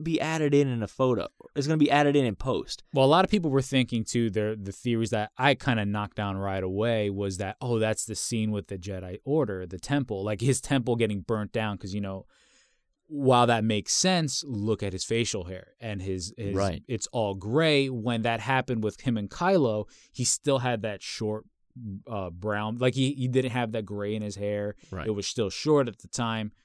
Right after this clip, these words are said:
Speaker 2: He had the old brown robes. This is all white. So th-, we're going, either going back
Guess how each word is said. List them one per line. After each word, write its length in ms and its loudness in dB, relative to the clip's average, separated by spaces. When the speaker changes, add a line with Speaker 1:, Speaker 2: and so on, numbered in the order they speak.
Speaker 2:
He 180 0
had 200 0
the 120 -4
old 260 -2
brown 420 -2
robes. 560 4
This 320 2
is 120 -2
all 240 -2
white. 360 2
So 120 -2
th-, 140 -4
we're 120 6
going, 520 2
either 300 2
going 440 -2
back 480 -2